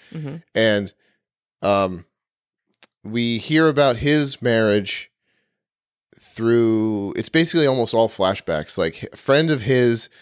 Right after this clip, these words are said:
Speaker 2: meet up for dinner, and they're like, "You haven't heard?"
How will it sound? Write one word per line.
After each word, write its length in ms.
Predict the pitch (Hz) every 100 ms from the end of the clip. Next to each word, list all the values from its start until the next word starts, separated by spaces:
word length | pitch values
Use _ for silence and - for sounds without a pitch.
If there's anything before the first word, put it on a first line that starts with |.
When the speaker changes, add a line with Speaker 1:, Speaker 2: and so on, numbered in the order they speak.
| - _ -
Speaker 2:
meet 180 | 120
up 120 | 127 127
for 100 | 107
dinner, 480 | 104 98 95 95 - _ _ _
and 140 | - 107
they're 80 | 107
like, 240 | 101 -
"You 100 | 117
haven't 260 | 151 104 90
heard?" 480 | 104 120 147 170